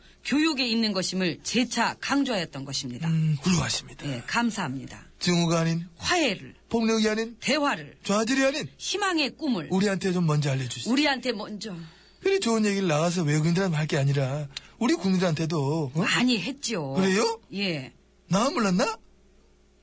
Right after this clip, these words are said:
Speaker 2: 저 반대편이랑 증오가 아닌 화해를 하고, 반대 의견에 물대포가 아닌 대화를 하고, 어, 나만 몰랐네, 그러면?
Speaker 1: 예, 저는 항상 이 화해와 대화를 원하는 사람입니다.
Speaker 2: 아, 처음 알았습니다. 그래서 제가 이거는 반성을 합니다.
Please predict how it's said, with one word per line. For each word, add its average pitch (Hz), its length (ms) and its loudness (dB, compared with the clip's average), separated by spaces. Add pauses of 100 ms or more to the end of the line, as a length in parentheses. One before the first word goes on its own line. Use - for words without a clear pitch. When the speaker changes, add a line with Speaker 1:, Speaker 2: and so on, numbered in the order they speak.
(100)
Speaker 2:
저 269 120 0
반대편이랑 247 720 0 (220)
증오가 233 380 2
아닌 233 140 -2
화해를 208 400 0
하고, 147 280 -4 (600)
반대 233 300 0
의견에 233 340 2
물대포가 214 520 0
아닌 220 220 -2 (140)
대화를 214 320 2
하고, 190 320 -2 (580)
어, 349 60 0
나만 220 240 2
몰랐네, 277 380 2
그러면? 320 320 0 (140)
Speaker 1:
예, 135 100 -10
저는 226 320 0
항상 254 600 0 (100)
이 160 160 -2 (200)
화해와 247 680 0
대화를 247 480 0
원하는 196 460 0
사람입니다. 139 560 -4
Speaker 2:
아, 190 260 2
처음 339 260 2
알았습니다. 160 1300 -4
그래서 311 180 0
제가 214 240 2
이거는 185 300 0
반성을 151 360 0
합니다. 135 300 -10